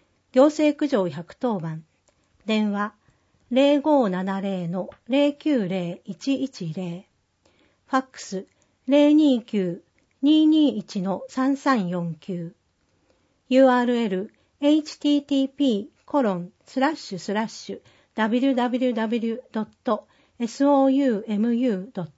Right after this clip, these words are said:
トジーオードットジェーピースラッシュケーエヌケーユースラッシュ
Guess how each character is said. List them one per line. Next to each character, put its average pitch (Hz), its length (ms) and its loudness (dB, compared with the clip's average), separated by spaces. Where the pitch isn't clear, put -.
ト 196 200 -8
ジ 277 100 0
ー 285 220 2
オ 233 220 0
ー - 40 -16
ド 202 80 -6
ッ 185 60 -10
ト - 220 -6
ジ 262 100 2
ェ 262 100 2
ー 262 40 -4
ピ 240 420 -6
ー - 140 -20
ス - 180 -8
ラ 254 120 0
ッ - 20 -4
シ - 320 -12
ュ - 80 -14
ケ 277 240 0
ー 277 300 -2
エ 277 80 0
ヌ 180 220 -4
ケ 220 240 -4
ー 214 60 -4
ユ 196 380 -4
ー - 60 -20
ス - 140 -10
ラ 233 100 -2
ッ 233 60 -6
シ - 260 -16
ュ 220 60 -16